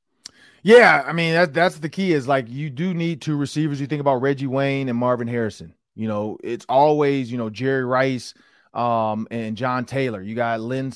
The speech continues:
Lynn Swann and John Stallworth. You know, there's most, uh, what is it? Uh, T Higgins and Ja'Marr Chase. You know, it was Justin Jefferson and Adam Thielen. Now it's Justin Jefferson and K J Osborn. K J Osborn has to create that number two name for himself. Like, every number two receiver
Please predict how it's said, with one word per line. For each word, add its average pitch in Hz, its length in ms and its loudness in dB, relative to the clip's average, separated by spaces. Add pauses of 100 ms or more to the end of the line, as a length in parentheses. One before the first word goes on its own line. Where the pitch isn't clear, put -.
(140)
Lynn 131 240 -4
Swann 127 420 -2
and 110 120 -6
John 123 260 -4
Stallworth. 113 680 -2
You 104 60 -10
know, 104 100 -8
there's 127 260 -4 (420)
most, 151 300 0 (400)
uh, 113 360 -6
what 123 200 -4
is 107 120 -10
it? 101 140 -12 (120)
Uh, 87 300 -10 (120)
T 170 240 -4
Higgins 151 540 -4
and 127 200 -8
Ja'Marr 127 340 0
Chase. - 540 -4
You 107 80 -6
know, 117 120 -2
it 113 80 -2
was 156 260 6
Justin 139 280 0
Jefferson 135 280 -2
and 131 80 -4
Adam 123 180 -4
Thielen. 117 340 -6
Now 151 200 -2
it's 226 100 -2
Justin 214 200 -4
Jefferson 208 240 -4
and 190 80 -8
K 196 100 -2
J 196 120 -4
Osborn. 185 220 -2
K 180 140 -2
J 180 80 0
Osborn 180 280 4
has 170 120 0
to - 60 -20
create 151 300 -6
that 139 140 0
number 135 200 -8
two - 180 -16
name 175 240 -4
for 120 140 -6
himself. 98 320 -8 (540)
Like, 143 180 0
every 214 280 4
number 220 340 0
two 196 220 -6
receiver 143 600 -4